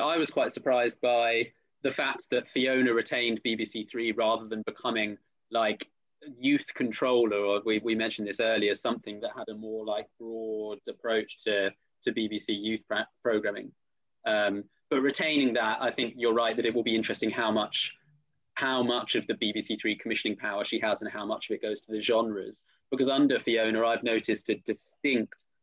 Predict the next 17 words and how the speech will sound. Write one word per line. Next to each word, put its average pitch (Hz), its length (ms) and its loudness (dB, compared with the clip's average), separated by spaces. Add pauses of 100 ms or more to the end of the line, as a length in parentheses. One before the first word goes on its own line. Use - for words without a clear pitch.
(140)
move 117 260 4
away 123 420 4
from 117 160 -4
the 110 80 -2
kind 117 220 0
of 110 80 -2 (100)
documentary 113 680 0
factual - 380 -4
series 104 420 -2
that 104 140 -14
you 120 120 -10
were 117 60 -10
just - 120 -20 (180)
talking 104 80 -16
about, 101 220 -14
Chris, 98 160 -14 (640)
uh, 107 300 2